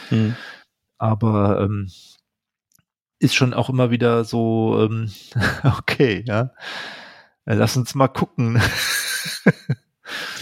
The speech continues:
Speaker 1: Aber da ist auch wieder, wieder der Unterschied, wenn du mal drei Wochen nicht läufst oder vier, weil du's, äh, beruflich nicht kannst, weil du's familiär nicht kannst, weil du krank bist, weil du keine
Speaker 2: Ja.
Speaker 1: Lust hast,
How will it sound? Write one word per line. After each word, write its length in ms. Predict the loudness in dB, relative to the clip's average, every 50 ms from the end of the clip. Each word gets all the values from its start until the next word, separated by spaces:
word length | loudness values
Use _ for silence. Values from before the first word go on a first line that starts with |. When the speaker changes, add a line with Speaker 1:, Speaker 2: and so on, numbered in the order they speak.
| -10 -8 -8 -10 -10 -6 0
Speaker 1:
Aber 140 | 2 2 2
da 360 | 2 -2 -12 -8 -2 0 2 2
ist 80 | 2
auch 160 | 0 -4 -2
wieder, 320 | 0 0 2 2 0 0 0
wieder 180 | 0 2 2
der 100 | 2 0
Unterschied, 420 | 0 0 0 0 2 2 0 2 2
wenn 120 | 2 2
du 180 | 2 0 -2 -2 -6 -4
mal 340 | 0 2 2 2 2 0 -2 -6 -10 -8
drei 240 | -2 2 2 2 4
Wochen 220 | 2 2 2 2 2
nicht 160 | 2 2 2
läufst 360 | 2 2 2 2 0 -2 -4
oder 180 | -2 -2 -2 -2
vier, 340 | -2 -2 0 2 2 2 2
weil 140 | 2 2
du's, 280 | 2 0 -2 -2 0 2
äh, 140 | 2 2 2
beruflich 480 | 2 2 0 0 -2 0 -2 -2 0
nicht 140 | 0 -2 0
kannst, 340 | 2 2 2 2 0 0 0
weil 140 | 2 2 2
du's 200 | 0 -2 -4 -8
familiär 640 | -12 -14 -14 -4 0 2 2 2 4 2 2 2
nicht 200 | 2 0 -2 0
kannst, 340 | 0 2 2 2 0 0 0
weil 80 | 0 0
du 80 | 0 0
krank 300 | 0 0 0 0 0 0
bist, 260 | 0 0 0 0 0
weil 80 | 0 0
du 80 | 0
keine 180 | 0 2 4 4
Speaker 2:
Ja. 60 | 4
Speaker 1:
Lust 240 | 2 0 -2 0 0
hast, 240 | 0 0 -2 -6